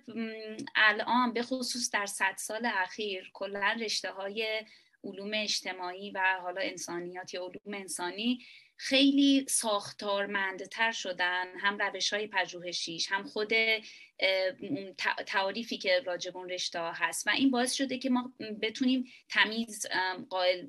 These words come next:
بشیم بین این رشته‌ها. ولی در عین حال از اونجایی که مسائلی که ما کار می‌کنیم تو این رشته‌ها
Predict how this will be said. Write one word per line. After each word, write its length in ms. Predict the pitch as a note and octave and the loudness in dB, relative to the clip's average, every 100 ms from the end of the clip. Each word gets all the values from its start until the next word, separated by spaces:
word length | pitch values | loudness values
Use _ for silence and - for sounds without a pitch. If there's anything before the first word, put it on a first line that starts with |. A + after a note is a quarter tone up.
| F3+ F3 | -10 -6
بشیم 340 | F#3 F3 F3 C#3+ | -4 -2 -2 -2
بین 240 | F3+ F#3 | -2 -2
این 140 | F3 | -4
رشته‌ها. 460 | F3+ F3+ - F3+ F3+ | -4 -4 -2 0 4
ولی 360 | G#3+ C#4 D4+ - - - | 4 4 2 -4 -18 -2
در 280 | - A3 A3 - | 2 4 4 6
عین 200 | C#4 C#4+ | 8 8
حال 300 | C#4 C4 A3+ | 6 2 0
از 200 | G#3+ G3+ | -4 -4
اونجایی 380 | G#3+ G#3 A3 B3 | -8 -4 -2 -2
که 360 | A#3+ C4 B3+ B3 | -2 -2 -2 -4
مسائلی 720 | A3 G#3 G#3 - G3+ G#3+ A#3+ B3 | -6 -6 -4 -2 0 2 0 -2
که 160 | B3+ | -4
ما 280 | G#3+ - G3 | -6 -6 -10
کار 240 | - G3+ | -4 -4
می‌کنیم 440 | F#3+ F#3+ - F#3+ F#3+ | -4 -8 -12 -12 -10
تو 120 | - | -12
این 120 | G3 F#3 | -10 -6
رشته‌ها 640 | F#3+ - G3 F#3+ A3 G3+ | -4 -2 -2 2 2 0